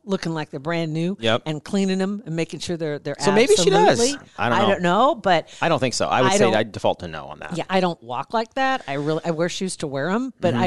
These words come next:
Speaker 1: I, I'm really mad because I got these and I was like, "I like these. These are, these are cute." And they're little, they're Toms and they're white, and then they've got the little, little yellow, and it's, like, you know, really super
Speaker 2: They look
Speaker 1: comfortable.
Speaker 2: nice for the first week,
Speaker 1: Uh,
Speaker 2: and then they get,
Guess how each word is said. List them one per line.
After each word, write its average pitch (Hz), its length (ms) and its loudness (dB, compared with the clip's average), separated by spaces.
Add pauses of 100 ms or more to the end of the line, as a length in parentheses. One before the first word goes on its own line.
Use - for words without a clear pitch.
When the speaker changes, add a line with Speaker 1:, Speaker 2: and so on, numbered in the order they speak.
(180)
Speaker 1:
I, 170 40 -4
I'm 165 140 -4
really 170 200 -2
mad 147 280 -4
because 156 300 -8
I 151 60 -4
got 151 220 -4
these 180 220 -8
and 143 80 -8
I 135 60 -8
was 127 100 -12
like, 135 220 -12
"I 320 100 0
like 196 320 -2
these. 120 160 -14
These 247 240 -4
are, 123 100 -10 (180)
these 294 180 -6
are 131 100 -2 (100)
cute." - 520 0 (220)
And - 100 -16
they're 202 160 2
little, 262 160 4
they're 175 120 0
Toms 214 680 -4 (420)
and 190 140 0
they're 151 400 2 (200)
white, 165 340 2
and 165 120 -6
then 151 100 -6
they've 147 160 -8
got 143 260 -6
the 156 80 -10
little, 131 300 -10 (100)
little 147 180 -10
yellow, 220 580 -4
and 131 180 -10
it's, - 180 -14
like, 98 220 -14
you 107 60 -18
know, 120 100 -14
really 180 180 -4
super 156 240 -10
Speaker 2:
They - 60 -18
look 214 140 -6
Speaker 1:
comfortable. 143 320 4
Speaker 2:
nice 131 180 0
for 127 60 -4
the 120 80 -2
first 120 240 0
week, 123 340 0
Speaker 1:
Uh, 208 100 -10 (160)
Speaker 2:
and 120 120 -2
then 120 120 4
they 117 100 4
get, 107 200 4